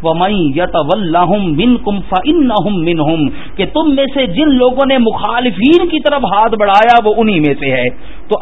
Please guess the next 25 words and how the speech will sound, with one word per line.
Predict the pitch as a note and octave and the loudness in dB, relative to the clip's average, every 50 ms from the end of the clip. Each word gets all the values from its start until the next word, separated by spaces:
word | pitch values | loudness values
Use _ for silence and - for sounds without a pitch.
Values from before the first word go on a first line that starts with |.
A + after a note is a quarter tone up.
| - A#3+ | 2 0
اب | F#3 - | 0 0
پتہ | G3 F3+ G3 F3+ F3 | -4 -2 0 0 0
یہ | D#3+ D#3 D#3+ D#3 | 2 2 2 2
لگا | D3 D3 C#3 C3+ D#3+ F3 G3+ A3+ - - - - - - - - - | 2 0 2 2 4 4 4 2 2 -2 -8 -10 -10 -10 -10 -10 -6
کہ | - G#3 A3 A#3 A#3+ B3 B3 B3 A3+ - - - | -2 0 0 2 2 2 2 2 0 -2 -4 -6
اس، | C4+ D#4 C4+ D#4 D4+ C4 C4+ B3 A3 G3+ F3+ E3+ D#3 D3+ | -4 -4 -4 -4 -4 -2 2 2 2 2 2 0 -2 -2
مطلب، | E3 F#3 F#3+ G3 - A#3 A#3+ A3 G3 F#3+ E3 | -4 -4 -4 -4 -2 -2 -2 -2 -2 -2 0
جو | G#3 A3 G#3+ | 0 0 2
میں | G3 F#3+ G3+ G#3+ | 2 2 0 0
نے | A3+ A#3 | 0 -2
آپ | A3 E3+ F#3+ G3 G#3+ G#3 G3+ G3 | 0 2 2 2 2 0 -2 -4
کے | G3+ F#3+ G3 | -4 -4 -4
سامنے | G3 G3 G3+ G#3 G3+ G3+ G#3+ G#3 G3+ | -2 -2 0 0 0 0 0 -2 -2
تھوڑی | G#3 - D4+ E4+ E4+ C#4+ A#3+ F#3+ | 0 0 0 2 2 2 2 0
سی | A#3+ - | 0 2
تعریف | G#3+ G3+ G3+ F#3+ G3+ A3 G3 | 2 2 2 2 2 0 -2
بیان | E3 F3 F3+ F3 F3+ F#3 F#3 | -2 0 0 0 0 0 -2
کی | - G3+ G3+ F#3 D#3 | -4 -2 0 0 2
ہے | F3 F#3 F#3 | 0 0 -2
سنی | - E3+ F3 F#3 F3+ F3 | -4 -4 -2 -2 -2 -2
کی، | - E3+ F#3 G#3+ B3+ C#4 C#4 C#4 - - - - - - | -2 -2 0 0 0 0 -2 -2 -6 -10 -10 -10 -8 -4
کہ | - A3 G#3+ - - | -2 -2 -2 0 0
سنی | C#4+ F#4 G4 G4+ F#4 F4+ | -2 0 2 2 2 4
مسلمان | E4 D4 C4 C#4 C#4+ C4+ C4+ C4 C4 B3+ B3+ B3+ B3+ | 4 2 0 0 0 0 2 2 2 2 2 2 2
وہ | C4 B3+ B3+ | 2 4 4